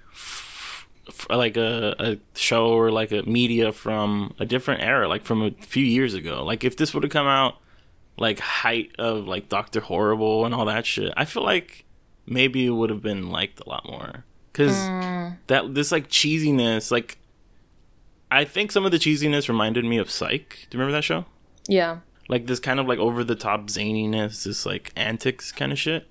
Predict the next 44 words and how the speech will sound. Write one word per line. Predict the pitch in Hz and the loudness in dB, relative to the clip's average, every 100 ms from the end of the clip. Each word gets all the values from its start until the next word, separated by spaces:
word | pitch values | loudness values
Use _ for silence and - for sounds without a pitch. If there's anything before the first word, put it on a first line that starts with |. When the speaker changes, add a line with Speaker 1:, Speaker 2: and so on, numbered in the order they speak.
| _ - | _ -4
Speaker 2:
Mm-hmm. | 202 190 175 170 165 - _ 214 | -2 0 -2 -6 -10 -16 _ 0
Speaker 1:
Um, | 120 117 113 104 101 104 120 - - _ - | 2 2 2 0 0 -2 -6 -14 -20 _ -2
and | 143 | 4
I | 151 | 4
feel | 160 185 | 4 2
like | 175 - - - - - 107 | 2 -2 -18 -20 -20 -10 0
that, | 120 123 127 - - - | 4 4 4 0 -8 -4
I, | - - 160 | 0 4 4
I | |
don't | 151 | 2
know. | 104 107 - - _ - - | 0 -6 -10 -20 _ -6 -2
I'm, | 123 | 0
I'm | 120 131 | 2 2
just | 139 135 | 0 0
thinking | 147 143 139 | 0 2 2
about | 127 123 117 | 4 2 2
it | |
in | 117 107 - | -2 -4 0
eras. | 107 123 170 160 - - - - - - - - - - | 2 2 0 -2 -10 -20 -20 -18 -16 -18 -20 -20 -8 2
And | 139 | 4
I | |
feel | 139 170 | 6 6
like | 170 147 | 6 8
that | 143 135 - | 8 6 4
it | 131 | 4
would | 131 147 | 6 4
have | 127 117 | 2 0
been | 131 127 123 117 117 113 - - - - - - - - - - - - | 2 4 2 2 -2 -6 -18 -20 -20 -20 -20 -20 -20 -20 -20 -20 -18 -2
received | 120 120 131 127 113 107 | 0 2 4 4 2 0
better | 107 101 95 92 - - - - _ | 0 0 -2 -6 -8 -18 -20 -20 _
back | - 107 - | -2 0 0
in | 110 | -2
those | 98 104 120 | 0 0 2
days. | 143 147 | 0 0
But | 135 | 0
now | 127 131 151 | 2 2 2
it | |
just | 147 147 - | -2 -8 -4
come, | 135 | 0
I | - | 2
don't | 165 | 4
know, | 180 123 | 4 2
it | |
just, | 117 - - - | 0 -6 -10 -20